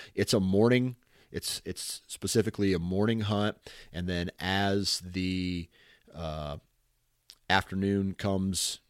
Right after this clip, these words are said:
you know, gets closer, then I'm, I'm out of that stand and I go to something where the deer are gonna be coming to ag, right? So it's not necessarily, historically, it hasn't been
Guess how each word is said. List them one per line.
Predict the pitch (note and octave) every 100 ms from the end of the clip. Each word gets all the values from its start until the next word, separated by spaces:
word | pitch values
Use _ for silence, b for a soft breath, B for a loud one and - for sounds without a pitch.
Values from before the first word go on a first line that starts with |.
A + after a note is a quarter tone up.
| -
you | F#2
know, |
gets | F2+ F#2 -
closer, | G2 F#2 G2
then | F2+
I'm, | E2+ E2+ -
I'm | E2 D#2+ -
out | F2+ G2
of |
that | F#2+ -
stand | - F2+ F2 F2 E2+
and | - E2
I |
go | E2+ F2 E2+
to | E2 - F2+ E2+ E2+ D#2+ B B B
something | - D3 C#3+ B2
where | A2 G#2
the |
deer | F2+ G2+ G2+
are |
gonna | F#2 F2+
be | D#2+
coming | - F2 D#2
to | - -
ag, | C#2 A#1+ - - b b
right? | C#2 D#2 E2+ -
So | - G2+ F2+ E2+
it's | E2+ A2+
not | A#2 A2+ - -
necessarily, | G2+ G#2 - - G2 G2 F#2+ E2+ - -
historically, | F#2+ - G3+ C#3 -
it | G2+
hasn't | G2 G2+ E2+
been | E2+ F#2 F#2